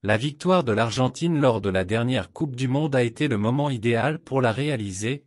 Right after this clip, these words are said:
car cela lui permettait de placer la troisième étoile dorée sur le blason de son pays. Lors de sa visite en Amérique du Sud le mois dernier, nous avons déjà pu voir ce dernier, mais jusqu'à présent,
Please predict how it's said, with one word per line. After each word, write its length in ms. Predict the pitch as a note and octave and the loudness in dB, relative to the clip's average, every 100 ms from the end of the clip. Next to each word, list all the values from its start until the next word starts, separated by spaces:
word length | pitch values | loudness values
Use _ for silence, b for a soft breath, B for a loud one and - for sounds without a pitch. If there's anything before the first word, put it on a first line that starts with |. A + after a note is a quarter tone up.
| _ _ _ - | _ _ _ -4
car 220 | D3+ D#3 | -2 -2
cela 300 | - C3+ C3+ | 0 2 2
lui 180 | B2 C3 | 2 -2
permettait 540 | D3 B2+ A#2+ - D#3+ | 0 2 0 0 -2
de 100 | C3 | -2
placer 420 | F2 A#2 A2+ - | -2 -2 -2 -2
la 140 | D3 G2 | -2 -2
troisième 420 | - C#3+ C3+ C3+ | -2 -2 0 0
étoile 400 | A2+ - C#3 A2 | -2 0 0 0
dorée 360 | G2+ A#2+ D3+ | -2 0 0
sur 200 | D#3 C3 | -2 -2
le 120 | G#2 F#2 | 0 0
blason 380 | G#2 A2 C3+ | 0 0 0
de 120 | D3 C#3 | -2 -4
son 200 | - A#2 | -4 -4
pays. 380 | - F#2 D#2+ _ _ _ _ _ _ _ _ _ _ _ _ - | -2 -4 -6 _ _ _ _ _ _ _ _ _ _ _ _ -4
Lors 240 | A#2 E3 | 2 4
de 120 | C#3 B2 | 4 0
sa 180 | - | 2
visite 380 | G#2+ A#2 C3+ E3 | 0 0 -4 0
en 140 | B2+ A2 | 2 2
Amérique 420 | G#2+ A2+ D#3 B2 | 2 2 -2 -4
du 120 | G#2+ | -6
Sud 280 | - A#2 G2+ | -6 -6 -4
le 100 | F#2 | 0
mois 160 | F#2 | 0
dernier, 540 | G2+ G2+ G2 A2 D3 D3 _ _ - | 0 0 0 0 -2 -4 _ _ -6
nous 180 | A#2+ C3+ | -2 0
avons 240 | C#3+ E3 | 2 0
déjà 320 | D3+ C3 E3 | 0 0 0
pu 160 | E3 C#3 | 0 -4
voir 240 | B2 D3 | -2 -2
ce 120 | - | -2
dernier, 540 | A2 G2+ G2 G2+ C3+ D3+ _ _ - | -2 0 0 0 -2 -4 _ _ -8
mais 180 | A2+ C3+ | -2 0
jusqu'à 380 | C3+ C3+ - B2 | 0 -4 -2 -2
présent, 540 | - A#2 G2+ C#3+ D3 | 0 -2 0 -2 -2